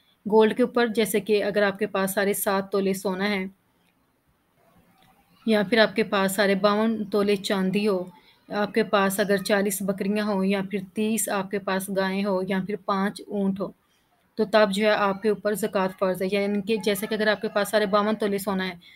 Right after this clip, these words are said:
तो आपके ऊपर ज़कात फ़र्ज़ है, या फिर अगर आपके पास चालीस बकरियां हैं तो तब आपके ऊपर ज़कात फ़र्ज़ है। तो, अ, क्रॉप्स के ऊपर किस तरह के, जैसे कि थर्टी माउंड है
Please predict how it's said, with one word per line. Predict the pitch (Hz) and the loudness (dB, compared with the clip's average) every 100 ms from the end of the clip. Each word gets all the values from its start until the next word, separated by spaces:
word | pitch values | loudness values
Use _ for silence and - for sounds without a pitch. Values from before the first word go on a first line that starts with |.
| - - | -6 2
तो | |
आपके | 214 202 240 | 2 4 0
ऊपर | 226 | 0
ज़कात | 208 220 214 214 | -2 0 0 0
फ़र्ज़ | - 220 214 | 0 0 0
है, | - _ _ _ _ - | -8 _ _ _ _ -2
या | 214 | 0
फिर | 208 226 | 2 2
अगर | 202 208 | 4 4
आपके | 202 208 | 2 0
पास | 208 208 196 | 0 0 0
चालीस | 220 208 214 214 | 0 2 0 -2
बकरियां | 208 190 190 | -2 -2 -4
हैं | 202 | -2
तो | 208 | -2
तब | 196 | 0
आपके | 202 190 214 | 0 0 -2
ऊपर | 190 196 | -2 -2
ज़कात | 208 202 190 190 _ _ _ - | -2 0 -2 -4 _ _ _ 0
फ़र्ज़ | 190 185 190 | 2 2 -4
है। | 185 _ _ _ _ | -6 _ _ _ _
तो, | 220 202 202 202 | 2 2 2 0
अ, | 208 202 | 0 -2
क्रॉप्स | 196 208 208 - | 0 0 0 -2
के | 254 | -4
ऊपर | 247 | -2
किस | 240 - | -6 -2
तरह | 220 | -2
के, | 220 | 0
जैसे | 214 220 226 | -4 -4 -4
कि | 220 | 0
थर्टी | 214 196 220 | 0 0 0
माउंड | 214 185 185 | 0 -2 -4
है | 170 | -8